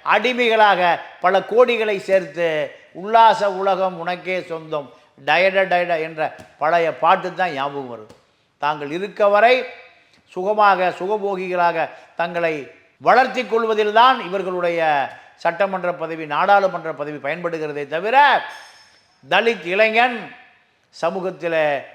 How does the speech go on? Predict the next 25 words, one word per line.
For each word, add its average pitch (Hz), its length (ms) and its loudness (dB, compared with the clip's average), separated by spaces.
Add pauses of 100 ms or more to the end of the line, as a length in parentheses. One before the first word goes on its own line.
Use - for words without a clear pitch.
(160)
பல 151 200 -4
லட்சக்கணக்கான 143 720 -8
இளைஞன் 151 400 -8
மேலே 147 280 -6
வந்து 131 240 -10
விட்டான். 110 460 -12 (380)
குரூப் 190 260 -8
ஒன், 170 300 -4
குரூப் 190 280 -8
டூ, 196 200 -2
குரூப் 208 320 -6
த்ரீ, 220 40 -2
குரூப் 214 440 -6
த்ரீ, 220 280 0 (240)
ஐஏஎஸ், 240 460 4
ஐபிஎஸ் 247 640 0 (260)
இவர்களை 226 340 0
உருவாக்கக்கூடிய 233 880 2 (200)
எந்த 330 440 4
திட்டமும் 285 480 2
கிடையாது 233 480 2 (280)
தலித் 208 300 0
தலைவர்களிடம். 160 600 0 (720)
எனக்கு 175 340 -8
தெரிந்து 233 580 -2